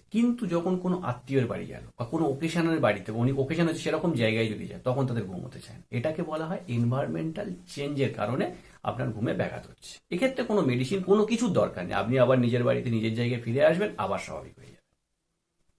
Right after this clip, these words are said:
অনেকে কি হয়, আবার অনেকের এই ঘুমের সমস্যাটা বেশ কিছুদিন শুরু হবে, হয়ে এটা টানা এক সপ্তাহ মতো চলতে থাকবে।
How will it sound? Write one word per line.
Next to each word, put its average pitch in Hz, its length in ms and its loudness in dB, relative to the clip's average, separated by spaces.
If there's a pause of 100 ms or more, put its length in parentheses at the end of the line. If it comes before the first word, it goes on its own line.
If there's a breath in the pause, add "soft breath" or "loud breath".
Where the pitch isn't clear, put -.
(640 loud breath)
অনেকে 202 340 4
কি 208 200 0
হয়, 139 220 4
আবার 143 240 6
অনেকের 151 560 2
এই 127 260 2
ঘুমের 123 260 0
সমস্যাটা 156 840 0 (500)
বেশ 214 240 6
কিছুদিন 240 320 0
শুরু 208 300 4
হবে, 110 240 2 (720)
হয়ে 165 220 6
এটা 156 180 2
টানা 135 420 0
এক 151 200 0
সপ্তাহ 170 540 4
মতো 120 120 2
চলতে 90 300 -8
থাকবে। - 240 -16